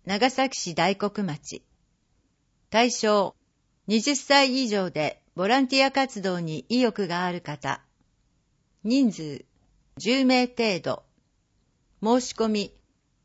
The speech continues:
四月一日木曜から五月十四日金曜。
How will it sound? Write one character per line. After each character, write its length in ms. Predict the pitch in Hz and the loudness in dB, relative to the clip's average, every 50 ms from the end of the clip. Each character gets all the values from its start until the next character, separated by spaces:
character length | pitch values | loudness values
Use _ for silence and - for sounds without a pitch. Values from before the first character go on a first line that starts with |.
| _ - | _ -16
四 140 | - - - | -8 -4 -2
月 300 | 208 262 285 277 - - | 0 0 0 -2 -6 -12
一 260 | - - 240 254 240 - | -8 -4 -4 -4 -2 0
日 240 | 240 240 - - 226 | -2 -4 -2 -4 -4
木 260 | 208 208 208 202 - 240 | -2 -2 -2 -2 -2 0
曜 240 | 233 233 226 214 | 2 2 2 2
か 160 | - - - 156 | 0 -4 -6 -6
ら 220 | 151 139 - - _ _ _ _ _ _ - | -4 -6 -6 -8 _ _ _ _ _ _ -2
五 140 | - 240 262 | 0 2 4
月 340 | 269 262 254 - 190 180 | 4 2 0 -2 -6 -8
十 300 | 165 - - 214 226 220 | -8 -4 -2 0 0 0
四 200 | 190 160 160 156 - _ _ | 0 -2 -4 -8 -10 _ _
日 220 | - 151 143 - - _ _ | -6 -6 -6 -6 -8 _ _
金 320 | - - 190 208 214 202 | -12 -6 -4 -2 -2 -2
曜。 300 | 196 185 175 160 - - | -2 -2 -4 -6 -6 -10